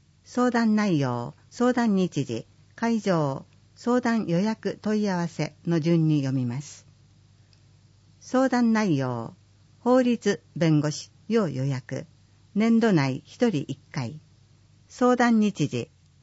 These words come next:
第一から第四金曜日、午後一時三十分から四時。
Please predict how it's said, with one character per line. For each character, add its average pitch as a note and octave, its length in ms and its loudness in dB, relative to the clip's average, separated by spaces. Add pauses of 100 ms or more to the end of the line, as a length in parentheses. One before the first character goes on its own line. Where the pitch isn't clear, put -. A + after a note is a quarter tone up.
(120)
第 A#3 340 2
一 - 180 -6
か G#3 160 -2
ら G3 140 2
第 A3+ 280 2
四 G#3 240 2
金 F#3+ 260 4
曜 D3+ 240 2
日、 B2 240 -6 (320)
午 B3 160 4
後 A#3 160 2
一 G3 260 0
時 A3 140 0
三 A#3 240 0
十 A3+ 120 2
分 C#3 300 -2
か A#2+ 140 -8
ら A#2+ 100 -4
四 C#3 200 -2
時。 - 240 -12